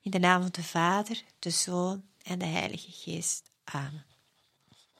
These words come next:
De engel des Heren heeft aan Maria geboodschapt. En ze heeft ontvangen van de Heilige Geest. Wees gegroet, Maria, vol van genade,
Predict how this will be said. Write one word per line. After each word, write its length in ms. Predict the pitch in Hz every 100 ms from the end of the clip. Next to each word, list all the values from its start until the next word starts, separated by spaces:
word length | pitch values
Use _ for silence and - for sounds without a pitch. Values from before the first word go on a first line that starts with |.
| - _ _ _ _ _ _ _ _ _ _ _ _ _ _ _ _ _ -
De 160 | 220
engel 340 | - 277 294 226
des 260 | 196 -
Heren 420 | 190 202 220 233
heeft 260 | 214 196 -
aan 140 | 196
Maria 480 | 185 180 180 190 196
geboodschapt. 1000 | 185 170 165 165 160 - - 160 - - _ _ _ _ _ _ _ _ -
En 200 | - 202
ze 100 | 202
heeft 340 | 202 202 196 190
ontvangen 520 | 185 - 185 202 196
van 180 | 185 180
de 60 |
Heilige 520 | 170 165 185 202 196
Geest. 640 | 185 - 156 160 - - - _ _ _ _ _ _ _ _ _ _ _ _ -
Wees 440 | 202 233 262 -
gegroet, 540 | - 190 208 208 208 -
Maria, 580 | 180 185 180 185 185 -
vol 300 | - 220 233
van 240 | 226 220
genade, 680 | 196 175 170 196 202 202 196